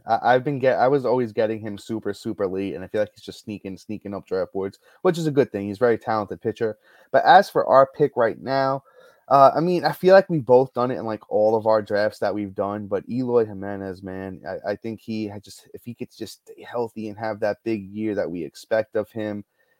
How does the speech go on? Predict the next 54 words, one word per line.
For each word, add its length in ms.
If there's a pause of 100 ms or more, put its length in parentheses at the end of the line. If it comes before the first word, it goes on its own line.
(180)
i-, 40
it's 420
a, 100
it's 160
a, 160
he's 220
gonna 240
be 140
a 40
great 220
player 240
in 100
that 140
White 220
Sox 260
lineup. 400
The 80
dude 240
could 80
hit 220
thirty 260
bombs, 560
you 160
know, 320
a 160
two 220 (160)
eighty 280
batting 380
average. 460 (400)
Runs 260
and 80
R 160
B 160
Is 360
are 220
really 240
dependent 460
on 140
how 160
that 200
team 280
plays 320
around 340
him, 160
but 180
I 120
think 180
the 80
R 160
B 160
Is 240
should 180
be 120
good. 360